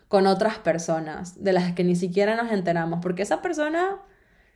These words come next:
cambió mi vida, o sea, literalmente cambió mi vida, me abrió,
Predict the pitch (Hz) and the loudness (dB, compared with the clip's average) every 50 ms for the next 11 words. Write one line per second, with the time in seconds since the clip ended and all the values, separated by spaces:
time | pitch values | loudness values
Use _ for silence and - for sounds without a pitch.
0 | _ _ - - 196 190 190 190 190 190 190 226 302 330 247 240 269 214 175 156 | _ _ -2 2 2 4 4 4 4 4 4 4 2 0 0 0 -2 -2 -2 -4
1 | - - - - 196 - 214 190 185 185 180 175 185 185 208 226 247 254 254 - | -4 -4 -8 -6 -2 4 4 6 6 6 4 4 2 2 2 0 0 -2 -2 -2
2 | 311 302 - 208 196 190 185 185 190 190 190 220 240 240 233 233 240 247 254 269 | -2 2 2 2 4 4 4 4 4 4 4 2 -2 -4 -4 -4 -2 0 0 0
3 | 285 - - - - 190 190 185 185 180 175 180 185 196 196 202 202 196 214 233 | 0 0 -4 -6 -2 0 2 4 4 4 4 6 4 4 6 6 8 8 8 8
4 | 269 294 - - - | 6 4 2 -2 -6